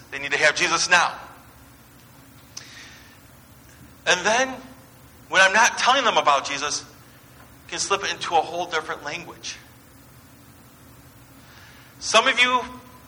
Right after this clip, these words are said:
probably watch T V. I'm assuming most of us watch T V. Um, my wife and I, she, I'm a fan of country music in the morning, so I like to watch those videos, and,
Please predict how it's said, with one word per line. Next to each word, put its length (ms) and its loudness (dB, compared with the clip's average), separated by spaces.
probably 240 6
watch 300 2
T 140 -6
V. 200 -4
I'm 100 -4
assuming 340 -6
most 260 -6
of 60 -12
us 140 -6
watch 340 0
T 80 -12
V. 240 -14
Um, 360 4
my 120 6
wife 300 4
and 100 4
I, 360 4
she, 180 -8
I'm 140 -2
a 40 -2
fan 180 0
of 100 -2
country 360 -4
music 320 -12
in 60 -14
the 80 -10
morning, 380 -4
so 140 -2
I 40 4
like 180 2
to 40 -12
watch 220 6
those 160 -8
videos, 520 2
and, 120 -6